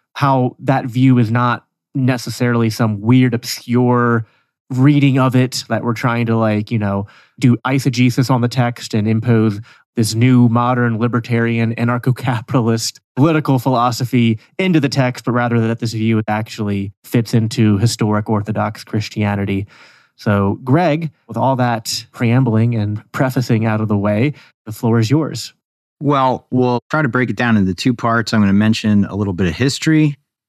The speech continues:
Speaker 2: and then try to summarize the key element or elements of the view. It could be called a confessionally reformed political resistance view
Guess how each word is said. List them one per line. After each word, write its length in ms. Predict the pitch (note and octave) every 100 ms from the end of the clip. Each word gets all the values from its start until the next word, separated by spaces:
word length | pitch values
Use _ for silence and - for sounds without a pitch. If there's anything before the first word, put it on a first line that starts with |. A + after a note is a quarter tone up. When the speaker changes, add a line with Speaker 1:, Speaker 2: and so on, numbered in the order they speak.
| -
Speaker 2:
and 500 | A2 G#2+ G#2 G#2 F#2+
then 640 | E2+ G#2 G#2 G#2 G2+ F#2 -
try 200 | - G2+
to 80 | F#2
summarize 720 | - F#2+ F2 E2+ E2 D#2+ -
the 100 | F2
key 460 | - F#2 E2+ E2 -
element 520 | F#2 E2+ E2 D#2+ D#2
or 140 | D2+
elements 560 | D#2 D#2+ D#2 C#2+ - - _
of 120 | F#2 E2
the 100 | D#2+
view. 420 | F2+ A2 F2+ F2 _ _ _ _
It 140 | G2+
could 220 | - F3+ F3+
be 120 | G#2+
called 440 | - G2+ G#2 F#2+
a 100 | F#2+
confessionally 880 | F#2+ F#2+ - B2+ B2+ - A#2 A2 G#2
reformed 800 | F#2+ F2+ F2 - G#2 G#2 G2+ G2 - _ _
political 680 | - G#2 G#2 A#2 G#2+ A2+ G2+
resistance 720 | E2+ E2+ G#2+ A#2+ - F2 -
view 420 | - E2+ D#2+ F#2